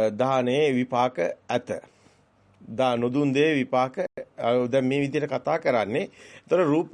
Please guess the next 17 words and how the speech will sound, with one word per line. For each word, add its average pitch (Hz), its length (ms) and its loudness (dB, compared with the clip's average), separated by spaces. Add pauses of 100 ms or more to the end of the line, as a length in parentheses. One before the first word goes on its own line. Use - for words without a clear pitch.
දෙයක් 160 340 0
තියෙනවා 185 380 2
කියලා 127 260 -2
ගත්ත 110 320 -6
තැන. - 180 -14 (1000)
ඒකත් 214 380 0
තියෙන්නේ 156 340 0
දෘෂ්ටියක් 147 420 0
ඇතුලේ 147 280 2
බව 131 220 2 (220)
දැනගෙනයි 170 600 0
මේ 170 180 0
ධර්මයේ 143 380 0
පැහැදිලි 131 380 -4
කර 127 200 -4
යුතු 123 260 -4
වෙන්නේ. 92 280 -6